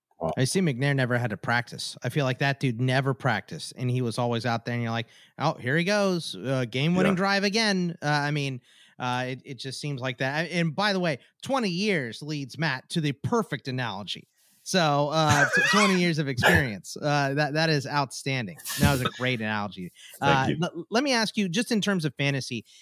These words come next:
Speaker 2: is there any landing scenario, Anthony Richardson slips, where you put C J Stroud, Bryce Young,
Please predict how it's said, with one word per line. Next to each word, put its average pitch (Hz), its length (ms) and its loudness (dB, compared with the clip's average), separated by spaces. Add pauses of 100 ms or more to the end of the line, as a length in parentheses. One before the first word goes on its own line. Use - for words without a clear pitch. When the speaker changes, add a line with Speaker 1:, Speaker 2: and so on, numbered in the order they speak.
(200)
Speaker 2:
is 185 160 -2
there 202 200 -2
any 220 220 0
landing 190 400 0
scenario, 175 560 0
Anthony 160 320 0
Richardson 151 480 -4
slips, 160 720 -2
where 143 140 0
you 143 160 0
put 143 240 -2
C 147 120 -2
J 127 120 -2
Stroud, 135 320 2
Bryce 127 200 -2
Young, 123 360 -2